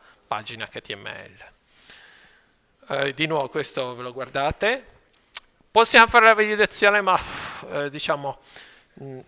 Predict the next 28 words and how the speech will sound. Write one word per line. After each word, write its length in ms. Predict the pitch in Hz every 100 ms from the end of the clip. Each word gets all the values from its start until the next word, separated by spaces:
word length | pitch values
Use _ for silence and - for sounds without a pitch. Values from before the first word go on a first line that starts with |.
| 151
a 160 | 160
noi 160 | 175 240
non 140 | 208
interessa 500 | 190 190 190 185 190
particolarmente 680 | - 160 170 175 165 170 180
che 140 | 190
l'H 200 | 160 156
T 140 | 151 151
M 100 | 151
L 220 | 156 160
si 160 | - 147
validi 400 | 147 156 156 151
secondo 500 | - - 143 147 143
un 80 |
qualche 360 | 135 139 139 135
standard, 840 | - - 156 156 175 196 226 233 - - - -
ma 100 | 175
sicuramente 600 | - 220 240 220 220 233
dobbiamo 260 | 190 185
fare 200 | - 185
attenzione 800 | 170 220 226 - 185 190 208 185 - -
che 120 | 151
quando 260 | 185 196
apriamo 680 | 180 - 180 165 135 127 113
i 160 | - 170
tag 520 | 175 170 175 185 180
li 160 | 160 147
chiudiamo, 720 | 156 139 143 135 123 131 -